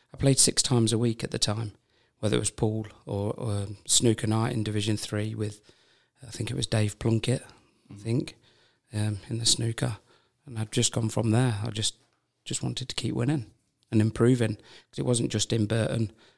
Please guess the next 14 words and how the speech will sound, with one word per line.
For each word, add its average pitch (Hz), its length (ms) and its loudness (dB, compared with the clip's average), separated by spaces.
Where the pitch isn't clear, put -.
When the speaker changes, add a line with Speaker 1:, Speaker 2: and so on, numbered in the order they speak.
Speaker 1:
I - 40 -20
did 110 180 2
the 113 60 -2
Burton 113 320 0
thing, 110 280 0
then 110 160 -2
I - 20 -2
was 107 140 -4
entering 107 580 -2
other 110 140 2
competitions 107 600 0
outside 110 460 0
of 113 60 -10
Burton 117 500 -2